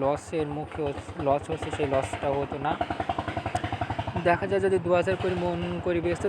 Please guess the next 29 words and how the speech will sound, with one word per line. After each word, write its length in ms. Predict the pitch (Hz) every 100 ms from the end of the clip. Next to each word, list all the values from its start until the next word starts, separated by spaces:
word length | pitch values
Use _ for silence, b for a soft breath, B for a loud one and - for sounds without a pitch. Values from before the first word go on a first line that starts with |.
| 190
তাদের, 220 | 170 175 170
তাহলে 180 | 165 165 147
আসল 220 | - 175
একটা 300 | 160 - - 165
পুঁজি 260 | - 175 165 165
যেটা 180 | 165 165
খরচ 300 | - 170 160
হয়েছে 180 | 175 233 -
সেটা 220 | 185 165
হচ্ছে 240 | 165 160 -
ওদের 200 | 160 160 151
উঠে 160 | 160 151
আসতো। 260 | 143 - 185 214 - - - - - - - - - -
তো 60 | 196
সবাই 240 | 190 190 202 196
এইটাই 240 | 196 202 180
আশায় 240 | - 196
নিয়ে 160 | 190 185
আজকে 220 | 170 -
হয়তো 220 | 185 180 180
হাটে 220 | 156 175 185 165
আসছিল, 300 | - 190 180 165 160
but 220 | 151 151 - - - -
হাটে 380 | 156 147 - 160 160
আসার 260 | 147 170 151
পর 140 | 151 143 147
দেখে 240 | 147 - 147
আজকে 240 | 131 - 151 143
বাজার 400 | 131 127 139